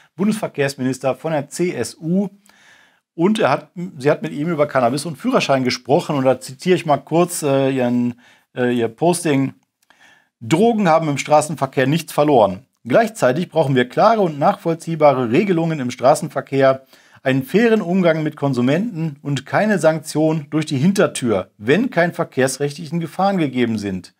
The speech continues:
Daran arbeiten wir." Ja, hört, hört, da mal los, ja, sehen wir genauso. Manchmal sagt sie auch echt gute Sachen, die Frau Ludwig, ähm, wenn sie da mal was finalisieren würde,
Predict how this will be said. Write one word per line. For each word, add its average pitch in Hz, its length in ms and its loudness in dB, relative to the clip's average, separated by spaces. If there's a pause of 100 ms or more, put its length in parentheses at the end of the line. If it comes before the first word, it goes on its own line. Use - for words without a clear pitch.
(160)
Daran 170 400 4
arbeiten 165 480 0
wir." 101 260 -4 (720)
Ja, 139 220 4
hört, 175 240 0
hört, 185 240 2
da 208 80 4
mal 190 140 4
los, 185 320 2
ja, 156 180 4
sehen 175 180 -2
wir 156 80 2
genauso. 160 760 2 (600)
Manchmal 170 640 2
sagt 185 220 0
sie 185 60 2
auch 143 160 4
echt 190 140 -4
gute 185 240 0
Sachen, 160 320 2
die 147 140 2
Frau 135 420 2
Ludwig, 139 580 -2
ähm, 123 500 0 (180)
wenn 135 100 -2
sie 127 80 -4
da 135 120 4
mal 131 120 4
was 127 160 0
finalisieren 143 560 -2
würde, 123 380 0